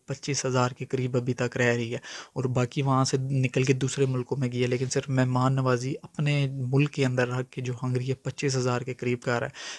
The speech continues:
लेकिन उनका मसला ये भी है कि जिस तरह अब हंगरी है, वो अपनी माइनॉरिटीज़ को लेके भी बड़ा परेशान है। हज़ारों लाखों की तादाद में जो माइनॉरिटीज़ है, जो हंगरी के यानी कि मुल्क के रहने वाले हैं, वो दूसरे मुल्कों में हिजरत करके गए हुए हैं। अब जैसे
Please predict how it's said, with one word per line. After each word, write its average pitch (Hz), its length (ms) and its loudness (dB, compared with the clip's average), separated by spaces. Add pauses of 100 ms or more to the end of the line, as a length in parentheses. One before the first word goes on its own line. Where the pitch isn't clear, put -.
(100)
लेकिन 139 260 2
उनका 170 260 4
मसला 143 640 2
ये 135 400 4
भी 143 120 6
है 123 300 0 (380)
कि 135 260 6
जिस 139 200 0
तरह 139 160 -2
अब 135 280 -2 (360)
हंगरी 131 320 4
है, 123 180 2
वो 135 520 4
अपनी 135 220 -2
माइनॉरिटीज़ 131 720 2
को - 100 -4
लेके 120 280 -4
भी 120 100 0
बड़ा 120 200 -2
परेशान 120 580 -2
है। 120 160 0
हज़ारों 131 580 4
लाखों 131 440 -2
की 131 60 -2
तादाद 123 440 0
में 127 140 -4
जो 123 160 -2
माइनॉरिटीज़ 127 720 0
है, 120 120 -4
जो 120 280 -2
हंगरी 135 380 4
के 135 80 -2
यानी 123 220 2
कि 127 100 -2
मुल्क 127 240 0
के 135 100 -6
रहने 120 240 -2
वाले 123 220 -4
हैं, 139 140 -8 (480)
वो 151 200 4
दूसरे 143 340 0
मुल्कों 139 300 2
में 135 100 2
हिजरत 127 320 0
करके 123 320 -2
गए 123 240 0
हुए 123 160 0
हैं। 123 200 -2
अब 123 80 -6
जैसे 131 380 -2